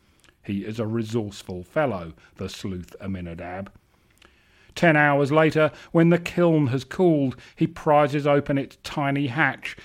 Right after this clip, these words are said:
extracts the charred remains of the pastil, and smears it in his hair and upon his brow. Then he packs up the portable kiln after applying a fresh coating of his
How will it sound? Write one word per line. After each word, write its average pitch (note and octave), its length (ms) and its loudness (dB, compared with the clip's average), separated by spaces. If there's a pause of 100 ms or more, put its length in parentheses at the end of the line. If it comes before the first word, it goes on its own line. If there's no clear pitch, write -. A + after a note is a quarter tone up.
(140)
extracts - 760 -4
the - 120 -6
charred D#3 460 2
remains D3 460 2
of C#3+ 140 -4
the D#3+ 60 -2
pastil, A#2+ 720 -4 (260)
and F3+ 160 4
smears C3 580 0
it G2 140 -6
in G2+ 140 -6
his G2+ 220 -6
hair A#2 540 -4 (200)
and B2+ 160 0
upon A2 380 -4
his F#2+ 240 -10
brow. G#2 640 -6 (720)
Then B2+ 320 -2 (120)
he D3 120 -4
packs - 420 -2
up D#3 260 -2
the B2 80 -6
portable A2+ 580 -4
kiln C3 420 -2 (200)
after D3 380 2
applying C#3 540 0
a C3+ 40 -2
fresh - 460 -4
coating C3 400 -2
of A#2 140 -2
his A#2+ 160 -2